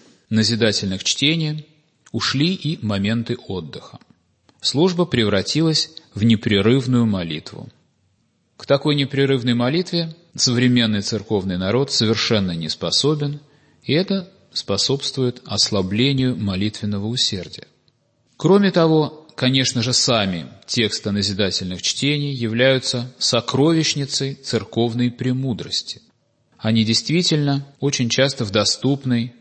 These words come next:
и всем понятной форме учат людей духовной жизни.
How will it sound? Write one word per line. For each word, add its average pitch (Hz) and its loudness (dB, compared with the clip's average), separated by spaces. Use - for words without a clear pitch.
и 113 -8
всем 135 0
понятной 110 0
форме 127 -2
учат 143 2
людей 113 -2
духовной 123 2
жизни. 110 -2